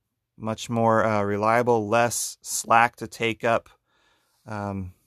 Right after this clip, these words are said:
in between shots. I would recommend that National Match trigger.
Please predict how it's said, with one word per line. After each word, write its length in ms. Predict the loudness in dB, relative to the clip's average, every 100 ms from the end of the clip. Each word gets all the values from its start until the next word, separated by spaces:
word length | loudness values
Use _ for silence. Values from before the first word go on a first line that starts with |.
| _ _ -8
in 140 | -4
between 360 | -4 -2 -2 -2
shots. 580 | 2 2 2 0 -12 -18 _ _ _
I 100 | -4
would 220 | 2 2 4
recommend 680 | 0 0 -4 -2 -4 -8 _
that 340 | -8 -8 -6
National 480 | -4 -2 -2 -2 -2
Match 360 | -2 -4 -8 -12
trigger. 420 | -8 -4 -4